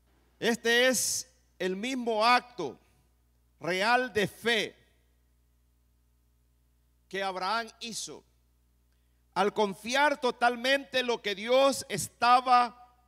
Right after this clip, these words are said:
diciéndole y llevar a todos sus criados. Ahora vea, vea, allá había gente mayor con Abraham.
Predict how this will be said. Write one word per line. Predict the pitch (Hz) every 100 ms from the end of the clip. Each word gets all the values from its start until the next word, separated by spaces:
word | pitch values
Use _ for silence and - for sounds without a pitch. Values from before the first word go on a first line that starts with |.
| _ _ _
diciéndole | 202 - 220 262 269 254 214 196 220 240 214 _ _ _ _ _ _ _ _ _ _ _ -
y | 220
llevar | 214 185 240 269 -
a | 214 - _
todos | 269 294 302 285 269
sus | - 233 -
criados. | - 247 226 147 104 - - - - _ _ _
Ahora | 104 110 185 165
vea, | 180 196 127
vea, | 147 220 175 - _ _
allá | 143 147 170
había | 190 226 214
gente | 240 247 - 269 262
mayor | 254 254 226 247 269 208 - _ _ _
con | 160
Abraham. | 156 147 147 233 196